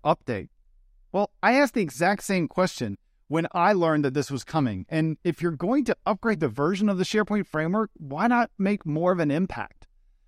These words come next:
Well, apparently Microsoft wants to take small steps to validate their SharePoint framework upgrade process with these feature updates to show their commitment to upgrading the SharePoint framework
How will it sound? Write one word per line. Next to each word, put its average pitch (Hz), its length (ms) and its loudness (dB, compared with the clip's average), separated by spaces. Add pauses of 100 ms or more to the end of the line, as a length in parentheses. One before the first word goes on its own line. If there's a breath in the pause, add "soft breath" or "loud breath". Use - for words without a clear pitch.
Well, 190 120 0
apparently 277 360 2
Microsoft 214 540 0
wants 190 240 0
to 175 140 -2
take 185 280 0
small 165 380 -2
steps 143 380 0
to 143 100 -2
validate 165 480 4
their 147 100 0
SharePoint 156 460 -2
framework 143 420 -2
upgrade 147 400 0
process 135 540 0 (280)
with 147 140 0
these 151 220 -2
feature 156 340 -2
updates 147 440 0
to 143 120 -4
show 233 320 2
their 208 140 2
commitment 147 600 -4 (220)
to 180 180 -4
upgrading 175 380 0
the 151 60 0
SharePoint 143 420 0
framework 151 500 0